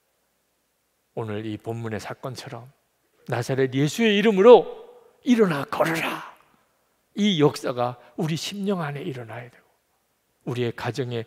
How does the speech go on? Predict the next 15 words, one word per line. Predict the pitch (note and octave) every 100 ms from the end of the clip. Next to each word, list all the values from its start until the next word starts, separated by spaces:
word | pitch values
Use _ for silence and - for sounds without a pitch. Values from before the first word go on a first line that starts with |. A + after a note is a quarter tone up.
| - -
일터에, | D3 - C#3 B2 A#2+
교회에 | - C3 C3+ C#3
일어나야 | D3+ C#3 - - -
합니다. | - _ _ _ _ _ _ _ _ _ _ - _ _ _ _ _ _ _ _
주님은 | - C#3+ C3 B2
그걸 | - A#2+
원하세요. | A2+ A#2 A#2+ C3 - - - _ _ _ _ _ _ _ _ _ _ _ -
예수님의 | B2+ B2+ E3 D#3 D3 D3
이름으로 | D3+ C#3+ C#3 D3 D3+ - _
우리 | F#3 D#3
가정이 | - C3+ D3 C#3+
변화됩니다. | C3 B2+ B2+ B2+ B2+ A#2+ B2+ _ _ _ _ _ _ _ _ _ _ _ _ _
예수님 | D#3+ D3 G3+ F#3+
그분 | F3 A3 C4 B3+
때문에 | G#3 D#3+ D#3 F3 F#2